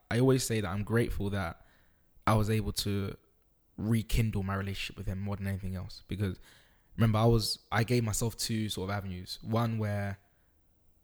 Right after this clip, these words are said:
I would be angry, um,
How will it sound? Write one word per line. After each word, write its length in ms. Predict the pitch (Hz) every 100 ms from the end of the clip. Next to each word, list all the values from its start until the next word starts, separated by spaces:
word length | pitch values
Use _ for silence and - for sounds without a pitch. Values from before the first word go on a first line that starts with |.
| -
I 120 | 101
would 260 | 101 95 -
be 440 | 104 98 90 90 127 - _ _ _ _ _ _ _ _ _ _ _ -
angry, 560 | 104 98 95 98 98 110 175 _ _ _
um, 460 | - 95 95 95 -